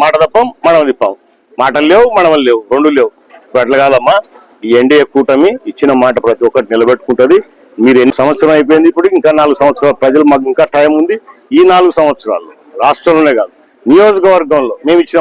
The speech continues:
మాటలు కూడా ఖచ్చితంగా పూర్తి చేస్తాం. అది గుర్తుపెట్టుకోండి. సిగ్గు లేకుండా మళ్ళీ ఏందో వెన్నుపోటు కుట్ర అంట. ఏంది వెన్నుపోటు కుట్ర? ఈడ ఓపెన్ గా ఉంది, వెనక నుంచి వచ్చి పొడిచేది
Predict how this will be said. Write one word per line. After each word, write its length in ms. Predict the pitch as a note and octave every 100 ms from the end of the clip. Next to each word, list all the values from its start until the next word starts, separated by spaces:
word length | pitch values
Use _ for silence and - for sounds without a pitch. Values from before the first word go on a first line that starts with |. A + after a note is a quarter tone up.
| D3
మాటలు 200 | C#3 C3 F3
కూడా 100 | G#3
ఖచ్చితంగా 340 | C3+ - E3 F3 -
పూర్తి 200 | B2 A#2
చేస్తాం. 220 | G#2 - - A2
అది 100 | C#3 D3+
గుర్తుపెట్టుకోండి. 680 | E3 F#3+ F3 - D#3+ G#2+ - _ - _ _
సిగ్గు 200 | A2+ - E4+
లేకుండా 380 | E4 C3+ D#3 D#4 F4 _ _ _ _ _ -
మళ్ళీ 160 | B2 D3
ఏందో 180 | D3+ D3 - _ _ _ A#2+
వెన్నుపోటు 400 | D#3 C3+ E3 C#3+
కుట్ర 200 | C3+ - D#3+
అంట. 140 | C3 - - _ A#2
ఏంది 140 | D#3+
వెన్నుపోటు 340 | F#3+ F#3+ F3+ D3
కుట్ర? 180 | C3+ - F2
ఈడ 80 | D2+ - _ _ - - _ - A2+
ఓపెన్ 220 | D#3 F3 F3+
గా 40 |
ఉంది, 100 | F#3 D#3+
వెనక 180 | D3+ D#3 F3+
నుంచి 140 | F#3
వచ్చి 120 | F3 C#3+
పొడిచేది 320 | E3+ D3+ F3